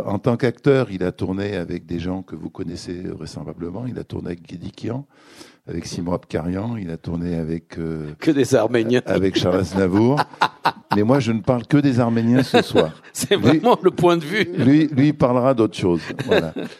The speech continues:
Speaker 1: Euh, il est aussi réalisateur. Il a réalisé des, des courts-métrages extrêmement intéressants qui ont été,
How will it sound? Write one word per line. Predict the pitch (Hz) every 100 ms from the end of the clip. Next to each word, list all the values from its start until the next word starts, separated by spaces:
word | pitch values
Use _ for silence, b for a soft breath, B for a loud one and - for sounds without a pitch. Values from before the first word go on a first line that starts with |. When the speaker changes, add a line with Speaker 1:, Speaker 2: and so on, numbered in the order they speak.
| B -
Speaker 1:
Euh, | 107 113
il | 135 120
est | 123
aussi | 120 - 123
réalisateur. | 117 117 107 101 98 - 135 160
Il | 117 95
a | 95
réalisé | 87 98 92 92 95
des, | 90 85 85
des | 87
courts-métrages | - 90 95 92 92 92 87
extrêmement | - - 92 95
intéressants | 90 90 87 85 95
qui | 92 85
ont | 85
été, | 85 85 82